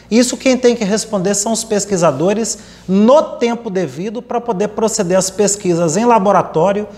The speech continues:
utilizando ali o vírus isolado pra poder ver a ação da própolis sob o vírus.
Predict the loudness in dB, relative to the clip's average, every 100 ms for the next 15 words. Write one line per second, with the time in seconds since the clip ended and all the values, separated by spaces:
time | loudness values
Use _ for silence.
0 | -20 -4 -2 2 2 4 4 4 4 4
1 | 4 4 2 0 -2 0 0 0 0 2
2 | 2 2 0 -8 -14 -8 -2 0 2 4
3 | 4 4 2 4 4 2 -2 -2 -2 0
4 | -2 -2 0 0 -2 -8 -10 -10 -12 -10
5 | -6 0 2 2 0 -4 -8 -12 -16 -18
6 | -18